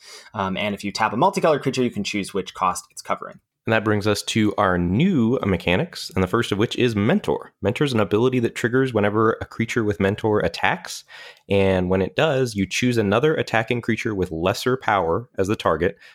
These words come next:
Speaker 2: so that creature also has to be attacking. And as the ability resolves, you compare the two powers of the creatures again, so you have to target a legal target, and then once the thing's gonna resolve, it checks again to make sure it's still lesser power than the creature with Mentor.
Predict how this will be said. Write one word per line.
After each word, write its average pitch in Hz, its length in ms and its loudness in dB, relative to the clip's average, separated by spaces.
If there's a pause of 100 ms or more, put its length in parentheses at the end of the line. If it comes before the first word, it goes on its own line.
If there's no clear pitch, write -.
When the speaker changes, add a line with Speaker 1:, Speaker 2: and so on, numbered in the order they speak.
Speaker 2:
so - 100 -4
that 98 140 2
creature 101 280 0
also 95 280 0
has 82 160 0
to 85 80 -6
be 80 80 0
attacking. 82 440 -2 (460)
And 95 340 0
as 107 140 0
the 101 80 0
ability 104 320 0
resolves, 104 640 2
you 95 80 -2
compare 107 500 0
the 127 80 0
two 120 220 -4
powers 104 440 0
of 101 80 -4
the 107 60 -4
creatures 107 460 -4
again, 101 480 0
so - 140 0
you 95 180 0
have 135 160 -2
to 104 80 -4
target 147 420 0
a 123 40 0
legal 120 220 2
target, 107 400 2
and 95 160 2
then 98 300 4 (380)
once 107 180 0
the 107 80 0
thing's 101 240 0
gonna 92 140 2
resolve, 90 400 4
it - 100 -8
checks - 240 -2
again 90 460 2
to 85 100 -4
make 85 160 0
sure 95 160 0
it's - 140 -6
still 92 260 0
lesser 95 260 0
power 92 320 0
than 92 120 0
the 92 40 0
creature 98 280 -4
with 98 120 0
Mentor. 113 400 0